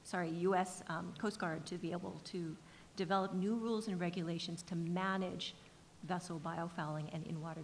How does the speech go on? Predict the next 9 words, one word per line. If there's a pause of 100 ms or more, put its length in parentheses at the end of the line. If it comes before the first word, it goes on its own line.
cleaning. (760)
It's
an
opportunity
because (340)
cleaner
vessels
will
have